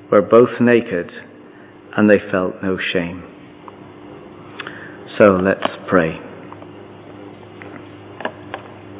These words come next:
Father, thank you that we are not left to figure out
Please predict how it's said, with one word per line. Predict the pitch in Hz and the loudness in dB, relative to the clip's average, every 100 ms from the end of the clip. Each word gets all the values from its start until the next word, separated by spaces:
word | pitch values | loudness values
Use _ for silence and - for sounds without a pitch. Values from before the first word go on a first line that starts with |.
| - - - - - - - - - - - | -20 -20 -20 -20 -18 -16 -14 -14 -16 -6 8
Father, | 135 131 127 - | 10 10 10 8
thank | 180 - 127 | 8 6 4
you | 117 110 98 | 4 4 2
that | 120 117 - - - 143 | 4 4 0 -14 -12 0
we | 131 131 | 4 6
are | 127 | 6
not | 139 147 - | 6 4 2
left | 123 131 117 - - - - - - - - - | 2 4 2 -4 -16 -16 -16 -16 -18 -20 -20 -4
to | 117 107 101 - - | 0 0 -2 0 4
figure | 135 120 120 | 6 6 6
out | 120 98 | 4 2